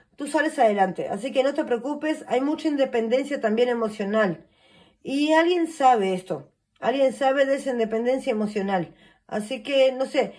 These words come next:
tal vez si es alguien que pensaba que tú ibas a salir corriendo, a buscar a alguien, no. Por supuesto, tú eres independiente emocionalmente y eso lo sabes perfectamente bien. Por eso esa transformación, esta persona,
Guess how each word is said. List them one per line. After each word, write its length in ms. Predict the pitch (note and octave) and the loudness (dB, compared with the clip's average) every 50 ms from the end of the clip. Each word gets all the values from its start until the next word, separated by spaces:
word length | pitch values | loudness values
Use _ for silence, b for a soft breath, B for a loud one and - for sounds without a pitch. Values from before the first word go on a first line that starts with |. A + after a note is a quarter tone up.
| B B B B | B B B B
tal 160 | - B3 B3+ | -6 -4 -2
vez 160 | C#4+ D#4+ D4+ | -2 -2 0
si 60 | E4+ | 0
es 120 | D#4+ E4 D#4+ | 0 0 0
alguien 220 | C#4+ D4 D#4 C#4 | 0 0 0 0
que 100 | C#4 B3 | -2 0
pensaba 400 | G#3+ B3 A#3+ - C4+ B3+ C4 C4 | 0 0 -2 2 2 2 2 2
que 120 | - B3+ | 0 -2
tú 100 | - B3 | -4 -2
ibas 420 | B3 B3 B3 B3 A3+ - - - - - | 0 2 2 2 2 0 -6 -16 -10 -6
a 140 | - F#3+ | -6 -4
salir 280 | F#3+ G3+ G3+ G#3 G#3 G3+ | -2 -2 0 0 0 0
corriendo, 680 | G#3 G3+ G3 A#3 C#4 D#4 E4 D#4+ C#4 B3 A3 A3+ G#3+ G3 | 0 0 0 0 2 2 2 2 2 2 2 4 4 4
a 60 | F#3+ | 4
buscar 340 | F3+ F#3+ F3+ - A3+ A3 A3 | 2 2 -2 0 2 4 4
a 80 | A#3 B3+ | 4 4
alguien, 300 | D4 D#4 D4+ B3 G#3 F#3 | 4 2 0 -2 -2 0
no. 360 | F#3+ F3+ D3+ G#2+ - _ b b b b b b b b _ - | -2 -2 -2 -4 -8 _ b b b b b b b b _ -4
Por 140 | - A3+ | -2 -2
supuesto, 460 | G#3 A#3 A#3 G#3 A#3 A#3 A#3 A3+ G3+ G#3 | 0 0 0 0 0 0 0 0 -4 0
tú 120 | B3+ C4+ | 4 4
eres 180 | C4 C#4 B3 G#3+ | 4 4 2 -2
independiente 580 | C4+ C4 C4+ C4 B3+ A#3+ A#3+ C4 C#4+ D4 D4 D#4 | -2 0 0 0 0 0 -2 -2 -2 -2 -2 -2
emocionalmente 1080 | C#4+ C4+ - - B3+ A3+ A3 A3 A3+ B3 C#4 D4 D4+ D4 E4 D#4 D4+ - - - _ _ | -2 -2 -4 -4 -2 -2 0 0 0 0 0 -2 -2 0 -2 -2 -2 -4 -12 -20 _ _
y 140 | - - C#4+ | -10 -6 -6
eso 180 | D4 C#4+ - C#4+ | -6 -4 -4 -4
lo 120 | C4+ C4+ | -4 -2
sabes 360 | - - B3+ A#3+ B3 B3+ C4 | 0 2 4 4 4 4 2
perfectamente 680 | C4 A3 G#3 G#3 - B3+ - - A#3+ A#3+ A#3+ A#3 A3 G#3 | 0 -4 -8 -4 -4 -4 2 2 2 2 2 0 -2 -2
bien. 300 | F#3 F#3 F3 D#3+ D#3+ b b b b b b b _ | 0 0 0 -2 -2 b b b b b b b _
Por 200 | - C4+ C4+ C4+ | 4 4 4 4
eso 160 | E4+ E4 F4 | 2 -2 0
esa 140 | F#4 F#4+ F#4 | -2 -2 -2
transformación, 800 | F4+ D4 D4 - - A#3+ A#3+ A#3 A3+ A3 G#3+ - D4+ D4+ D#4 D#4 | -2 -4 -4 -2 -2 -2 0 0 -2 -2 -2 -4 -4 -2 -2 -2
esta 240 | D4 D4 C#4+ A#3 G#3+ | -4 -4 -4 -4 -2
persona, 520 | A#3 A3+ - - C#4+ C#4+ D4 D4 C#4+ | -4 -6 -4 -2 -2 0 0 0 -2